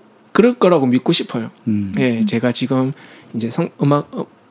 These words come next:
Speaker 1: 음악이 어떻게 보면 사는 거랑 똑같으니까
Speaker 2: 네.
Speaker 1: 거기에서 나타나는 하나의 흔적이니까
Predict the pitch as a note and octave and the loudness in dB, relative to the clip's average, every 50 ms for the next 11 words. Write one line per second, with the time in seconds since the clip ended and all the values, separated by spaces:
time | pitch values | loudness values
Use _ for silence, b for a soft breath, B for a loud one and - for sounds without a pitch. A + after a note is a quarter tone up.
0 | _ _ E3+ E3 E3 D3+ D3 C#3+ B2+ B2 - - - D3 D3 C#3+ C#3 - - C#3+ | _ _ 2 4 4 4 2 0 -2 -2 -4 -4 -2 0 0 0 -2 0 0 0
1 | C#3+ D3+ D3 D3+ B2+ A#2+ - F3+ - - - - - F#3 D#3+ C3 - - B2+ G#2+ | 0 2 2 0 -2 -2 -4 -4 -4 -4 -4 -2 0 0 0 0 -2 -4 -4 -4
2 | - - - - - D#3+ D3 C#3 C#3 B2+ B2 B2+ - - C#3+ B2+ B2 A#2+ A#2+ A#2+ | -4 -4 -4 -2 0 0 0 0 -2 -2 -2 -2 -2 -2 -2 -2 -2 -2 -4 -4
3 | A#2 A#2 B2+ B2+ C3+ B2+ B2+ A#2+ A#2+ B B B B B B B B B B B | -6 -4 -4 -4 -2 -2 -2 -4 -6 B B B B B B B B B B B
4 | B B B B B B B - - _ _ _ - - _ _ _ - - - | B B B B B B B -20 -20 _ _ _ -20 -20 _ _ _ -12 0 2
5 | G3+ F#3+ E3+ D3 B2 A#2 A2+ - - - - B2 A#2+ A#2 | 2 4 4 2 0 -2 -4 -6 -8 -8 -6 -6 -6 -6